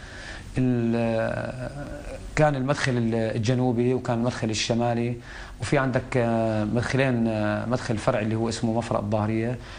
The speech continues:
كان تقريبا، آه، أغلبية التسليح من الت-، من، من عنده.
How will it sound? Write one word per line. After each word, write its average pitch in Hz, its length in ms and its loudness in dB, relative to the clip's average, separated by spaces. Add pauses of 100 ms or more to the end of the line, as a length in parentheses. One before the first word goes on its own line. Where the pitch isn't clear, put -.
(140)
كان 131 180 4
تقريبا، 120 540 0
آه، - 260 -2 (260)
أغلبية 123 360 2
التسليح 123 440 -2
من 104 80 0
الت-، 98 180 -6
من، 104 380 -2
من 107 120 0
عنده. 95 260 -2